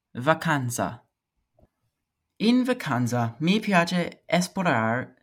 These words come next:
esplorare e incontrare persone di diverse di-, etnate-, diverse etnie. Descrivi la tua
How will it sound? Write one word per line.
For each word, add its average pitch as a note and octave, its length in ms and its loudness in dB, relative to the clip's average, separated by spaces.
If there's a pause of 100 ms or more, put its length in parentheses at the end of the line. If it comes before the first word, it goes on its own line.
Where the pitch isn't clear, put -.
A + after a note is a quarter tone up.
(160)
esplorare E3 1080 0 (340)
e A#3+ 460 0 (400)
incontrare E3 1040 0
persone F#3 800 0
di D#3 280 2
diverse E3 560 0
di-, C#3 320 -2 (720)
etnate-, B2+ 840 0 (2750)
diverse D3+ 800 0
etnie. C#3 720 0 (1900)
Descrivi F3+ 520 2
la F#3 340 2
tua D#3+ 360 0